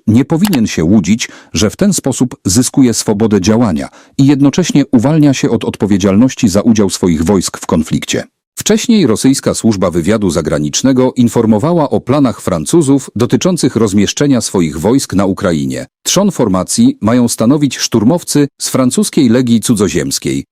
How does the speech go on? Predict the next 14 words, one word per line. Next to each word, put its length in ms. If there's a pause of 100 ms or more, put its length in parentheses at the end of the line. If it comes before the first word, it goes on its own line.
pochodzące 580
głównie 400
z 80
krajów 400
Ameryki 440
Łacińskiej. 720 (240)
Czy 140
Paryż 320
naprawdę 480
wie, 200
w 60
co 140
się 160
pakuje? 480